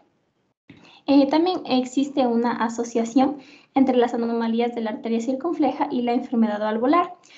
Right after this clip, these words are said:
pero esta asociación, eh, decían los autores que podría ser meramente casual, ya que muchos de estos estudios se llevaron a cabo, eh, cuando la incidencia de la enfermedad valvular reumática era significa-, significativamente superior a la actual.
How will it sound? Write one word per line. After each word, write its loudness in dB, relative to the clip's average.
pero 4
esta 2
asociación, 0
eh, -2
decían -2
los 0
autores -2
que -6
podría 0
ser 0
meramente 0
casual, 2
ya 4
que 2
muchos 2
de 2
estos -4
estudios -2
se -2
llevaron 0
a -2
cabo, 2
eh, 0
cuando 2
la -2
incidencia 0
de 0
la -4
enfermedad -2
valvular 0
reumática 4
era 0
significa-, -4
significativamente 0
superior 0
a 2
la -4
actual. 0